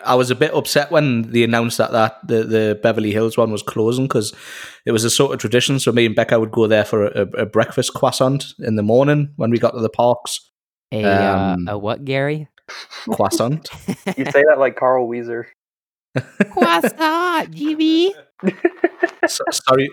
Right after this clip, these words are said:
Speaker 1: sorry for being British, you know.
Speaker 2: <laughs>
Speaker 1: Um, anyway, we would go there for one of them, and then when they announced it was closing, I thought, "I'll try the Today Cafe, see what it was like." But it is pretty good, but it's not somewhere I would go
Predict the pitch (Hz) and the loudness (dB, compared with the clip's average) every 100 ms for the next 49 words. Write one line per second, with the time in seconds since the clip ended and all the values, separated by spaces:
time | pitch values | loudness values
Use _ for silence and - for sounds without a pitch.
0 | 127 - 139 135 127 131 120 113 123 107 | -4 0 0 2 0 2 0 0 0 -2
1 | - - 107 113 - - - 330 - _ | -6 -4 -2 0 -2 -4 -8 -8 -8 _
2 | 170 - 170 - 156 _ 165 117 - - | -18 -6 -6 -2 -4 _ 0 0 -6 -8
3 | _ - - _ - _ - 113 127 135 | _ -4 -4 _ -20 _ -6 2 4 4
4 | 127 123 180 202 160 143 135 - 131 127 | 2 2 4 4 4 4 0 -4 0 0
5 | 127 139 135 127 127 127 123 120 120 123 | 4 2 4 2 2 0 0 2 2 2
6 | 127 131 123 120 117 117 120 113 120 - | 0 -4 -2 0 0 0 0 0 0 -4
7 | 127 131 147 160 151 156 147 - - - | -8 -2 0 2 0 -2 -4 -14 -20 -20
8 | - - - 127 117 120 117 - 214 180 | -20 -6 -4 0 0 0 -2 0 2 2
9 | 127 - 120 117 - 110 120 113 - 117 | 0 -2 0 0 0 -2 0 0 0 0
10 | 110 107 110 113 113 113 110 - - 277 | 0 -2 0 0 0 -2 -2 -6 -4 2
11 | 240 196 160 135 127 131 127 120 - 120 | 2 2 0 -2 0 0 0 -4 -2 -6
12 | - 123 - 123 117 107 107 - 110 107 | -2 -2 0 0 2 2 0 0 2 2
13 | 104 | -2